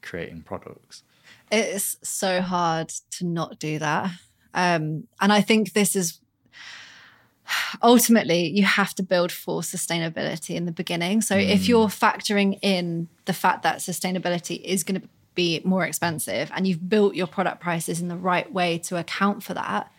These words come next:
Speaker 1: Yep.
Speaker 2: you'll be fine. But when, when you are developing a product, so like we are, we're putting out clothing into the world, that we have this audience that's very actively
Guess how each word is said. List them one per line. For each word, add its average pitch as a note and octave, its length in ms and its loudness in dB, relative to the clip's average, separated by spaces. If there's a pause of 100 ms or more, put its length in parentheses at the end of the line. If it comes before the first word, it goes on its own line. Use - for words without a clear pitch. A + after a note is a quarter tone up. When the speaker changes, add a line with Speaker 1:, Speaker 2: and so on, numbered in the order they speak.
Speaker 1:
Yep. - 200 -14 (260)
Speaker 2:
you'll G3+ 120 2
be G3+ 160 0
fine. G#3 580 2 (480)
But A3 120 0
when, A3 380 4 (200)
when A3+ 200 8
you B3+ 280 8
are G#3 440 8
developing G3+ 480 4
a F#3+ 40 0
product, F3+ 340 0
so F#3 120 2
like - 240 2 (180)
we G3 240 2
are, D#3+ 260 2
we're F3+ 160 -2
putting F#3 320 2
out F3+ 320 0 (140)
clothing E3+ 600 0 (280)
into C4+ 280 6
the G#3+ 80 2
world, F#3 420 4 (420)
that G3+ 160 6
we A3 100 6
have G#3+ 300 6
this G3+ 220 0
audience F#3+ 420 4
that's E3 180 -6
very F3+ 240 2
actively F3 680 -4